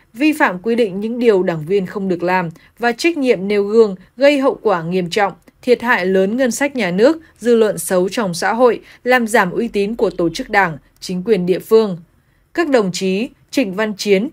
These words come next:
Nguyễn Đình Xứng đã suy thoái về tư tưởng chính trị, đạo đức, lối sống, vi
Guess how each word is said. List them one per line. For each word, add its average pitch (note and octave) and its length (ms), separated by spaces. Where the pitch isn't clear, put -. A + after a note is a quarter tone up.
Nguyễn B3+ 200
Đình B3+ 180
Xứng G3 300
đã C4+ 140
suy D4 260
thoái G#3+ 360
về A#3 180
tư G#3 200
tưởng F#3+ 280
chính E3 200
trị, G3+ 300
đạo F#3 220
đức, D4 220
lối F3 220
sống, F#3 320
vi D#4+ 140